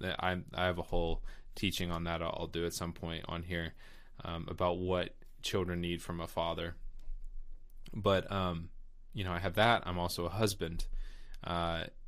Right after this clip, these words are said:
you know, and, and that isn't something, you can get caught up in the mi-, mission and lose your, lose your relationship with your spouse.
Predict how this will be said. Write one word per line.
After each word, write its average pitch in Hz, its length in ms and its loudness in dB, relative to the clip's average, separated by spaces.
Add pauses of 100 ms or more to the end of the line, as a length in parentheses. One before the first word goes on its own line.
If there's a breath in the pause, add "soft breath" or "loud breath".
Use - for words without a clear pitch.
you 92 80 -6
know, 87 180 0
and, 92 220 0
and 92 220 -2
that 92 260 6
isn't 95 340 2
something, 90 540 0 (400 soft breath)
you 107 220 4
can 123 160 6
get 104 200 4
caught 98 260 8
up 101 120 4
in 92 100 2
the 85 80 2
mi-, 87 360 0
mission 92 460 2
and 87 200 -2
lose 90 300 2
your, 82 320 0 (420)
lose 90 320 0
your 90 120 2
relationship 85 600 -2
with - 120 -6
your 85 80 -2
spouse. - 680 -2